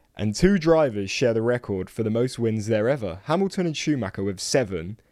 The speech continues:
And a crazy statistic for you to take to all your pub quizzes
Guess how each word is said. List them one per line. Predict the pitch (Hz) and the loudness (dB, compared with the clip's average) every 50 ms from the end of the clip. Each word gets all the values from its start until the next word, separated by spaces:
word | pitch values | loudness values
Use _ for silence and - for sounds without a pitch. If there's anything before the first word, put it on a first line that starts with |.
| _ _ _ - | _ _ _ -2
And | 139 139 | 0 0
a | 131 | 0
crazy | - - 170 190 214 240 254 254 190 180 185 170 | 0 2 4 6 6 6 4 4 2 2 2 0
statistic | 139 - - 151 127 - 143 123 - - - 123 117 - | 0 2 0 2 4 4 2 2 2 0 -2 -2 -2 0
for | - 135 | 0 0
you | 123 120 | 2 2
to | 113 120 | 0 0
take | - - 127 120 113 | 0 2 0 0 0
to | - 131 | 0 0
all | 127 123 120 | 0 2 2
your | 117 110 | 0 0
pub | - - 143 123 107 - | 0 0 0 0 0 -2
quizzes | - 135 139 131 110 107 101 95 113 - - - | 0 0 2 2 0 -2 -6 -6 -6 -8 -10 -14